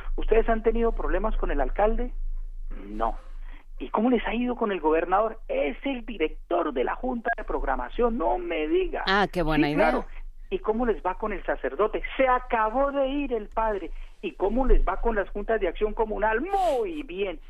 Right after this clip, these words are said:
Speaker 1: "¿Y la policía?". "Excelente". "Entonces, ¿yo a qué vine?", dice José Ignacio. Es decir, si la radio no está para problematizar, entonces, ¿para qué está? ¿Para ser decorativa?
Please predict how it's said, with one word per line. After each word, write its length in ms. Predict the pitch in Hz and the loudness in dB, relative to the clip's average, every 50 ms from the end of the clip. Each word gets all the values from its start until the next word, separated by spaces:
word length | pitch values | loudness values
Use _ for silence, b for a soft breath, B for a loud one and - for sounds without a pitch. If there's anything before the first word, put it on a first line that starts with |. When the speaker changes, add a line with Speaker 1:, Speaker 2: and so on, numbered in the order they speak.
| b b b | b b b
Speaker 1:
"¿Y 80 | 202 208 | -4 0
la 160 | 208 190 185 | 0 0 0
policía?". 480 | - 196 185 175 180 - - 240 - - - | 0 0 0 -2 -4 -2 -2 -2 -2 0 0
"Excelente". 960 | 262 277 269 262 247 254 - - - 247 240 240 254 262 262 240 - - 190 | 0 2 2 2 0 -2 -6 -4 -2 -2 0 0 0 0 0 -2 -4 -6 -8
"Entonces, 400 | 220 - 196 196 196 - 233 220 | -6 -6 -10 -10 -10 -12 -12 -10
¿yo 160 | 220 220 214 | -6 -6 -6
a 80 | 220 214 | -4 -6
qué 180 | - - 220 | -6 -6 -4
vine?", 260 | 226 262 262 226 175 151 | -2 -2 -4 -4 -4 -6
dice 180 | 147 147 175 | -6 -6 -6
José 200 | 170 165 160 - 131 | -6 -6 -8 -10 -10
Ignacio. 320 | 123 123 - - - - - - B B B B B B B B B | -12 -12 -14 -14 -16 -16 -16 -18 B B B B B B B B B
Es 80 | - | -6
decir, 240 | 165 185 240 233 - - | -4 -2 -2 -2 -2 0
si 100 | - 170 | 0 2
la 140 | 151 147 139 | 4 4 4
radio 320 | 139 175 180 - 233 240 240 | 6 4 4 2 2 0 -2
no 140 | 233 226 | -2 -4
está 280 | 214 - - - 220 226 | -4 -4 0 0 0 2
para 240 | 214 196 156 - - - | 2 0 -2 -4 -4 -2
problematizar, 1080 | - 175 170 160 160 147 143 143 139 131 135 127 127 - 123 117 - 156 139 147 - - - - - - - - - - | 0 2 4 4 2 2 0 -2 -2 -2 -4 -4 -6 -6 -8 -6 -2 -2 -2 -2 -2 -4 -10 -12 -10 -10 -8 -10 -10 -6
entonces, 540 | - 165 175 175 - 208 214 202 - 226 214 - - - | -4 -4 -4 -2 0 -2 -2 -2 -4 -8 -10 -10 -6 -4
¿para 200 | 196 175 160 156 | -4 -4 -4 -4
qué 140 | - 202 196 | -4 -6 -4
está? 480 | - - - - - 269 254 202 - - - - - - - - - - - - - - - - - | -4 -6 -6 -2 -2 -2 -2 -2 -6 -10 -12 -10 -12 -12 -12 -14 -14 -14 -14 -14 -14 -14 -16 -12 -8
¿Para 160 | - 147 - - | -6 -6 -2 0
ser 160 | 165 165 170 | 0 0 2
decorativa? 640 | 196 196 - 175 139 120 - - 175 220 285 392 | 0 0 0 0 0 0 -2 -4 -6 -4 -4 -6